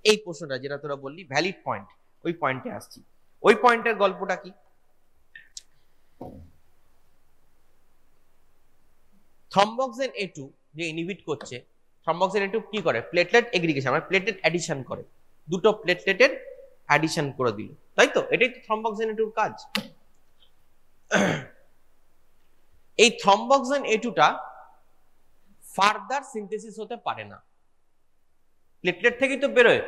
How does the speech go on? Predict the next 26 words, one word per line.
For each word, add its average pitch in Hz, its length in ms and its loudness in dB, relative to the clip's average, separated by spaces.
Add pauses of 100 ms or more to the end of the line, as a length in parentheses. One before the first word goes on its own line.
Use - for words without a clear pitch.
thromboxane 165 500 0
এ - 80 -4
টু। 113 80 -8 (680)
thromboxane 233 640 4
এ - 100 2
টু 254 60 -2 (220)
একবার 233 300 6 (100)
বাইন্ড 190 300 8
হয়ে 165 180 2
গেলে 139 160 -2 (1000)
প্লেটলেট 190 480 4 (300)
আর 220 80 4 (160)
thromboxane 175 540 -10
এ - 60 -16
টু 220 60 -10 (100)
সিনথেসিস 151 460 -12
করতে 160 220 -12 (120)
পারে 110 200 -6 (120)
না। 110 80 -12 (1300)
কেন 160 140 -2 (140)
পারে 185 200 0
না? 208 60 -6 (960)
কারণ 139 280 0
ওর 185 60 -4 (100)
নিউক্লিয়াস 120 420 -6 (100)
নাই। 101 120 -14